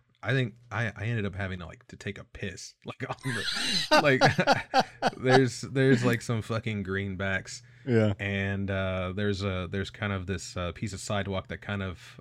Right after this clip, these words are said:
Speaker 1: uh, goes in a U shape,
Speaker 2: Mm-hmm.
Speaker 1: uh, away from everything else,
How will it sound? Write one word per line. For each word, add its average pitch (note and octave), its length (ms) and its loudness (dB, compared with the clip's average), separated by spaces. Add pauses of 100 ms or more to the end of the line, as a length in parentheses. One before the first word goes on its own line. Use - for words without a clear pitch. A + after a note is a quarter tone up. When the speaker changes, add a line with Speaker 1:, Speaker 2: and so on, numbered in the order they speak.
(120)
Speaker 1:
uh, G2 100 -12 (160)
goes G#2+ 420 -4 (120)
in F#2+ 160 -6
a F#2+ 60 -4
U G2+ 300 -2
shape, A2+ 420 -6 (140)
Speaker 2:
Mm-hmm. B2+ 280 4 (400)
Speaker 1:
uh, F#2 320 -2
away A2 300 2
from A2+ 240 -2
everything A2 420 -2
else, G#2 300 -4